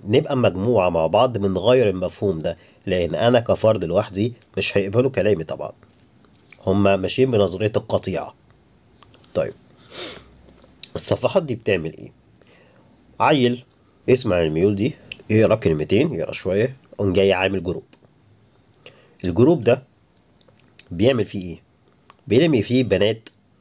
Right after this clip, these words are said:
وحريم كتير، ما بيقبلش غيره. وبيعمل ايه الباشا؟ بيقول لهم ان انا هدربكم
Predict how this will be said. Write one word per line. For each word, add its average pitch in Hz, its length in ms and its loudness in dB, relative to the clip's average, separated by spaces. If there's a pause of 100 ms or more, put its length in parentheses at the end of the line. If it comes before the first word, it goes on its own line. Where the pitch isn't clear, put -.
(200)
وحريم 107 420 -2
كتير، - 400 -12 (1200)
ما 92 80 2
بيقبلش 101 400 2
غيره. 87 220 -4 (760)
وبيعمل 147 380 2
ايه 131 180 0
الباشا؟ 101 380 0 (1160)
بيقول 151 280 4
لهم 139 320 2
ان 104 200 2
انا 113 260 2 (1120)
هدربكم 113 760 2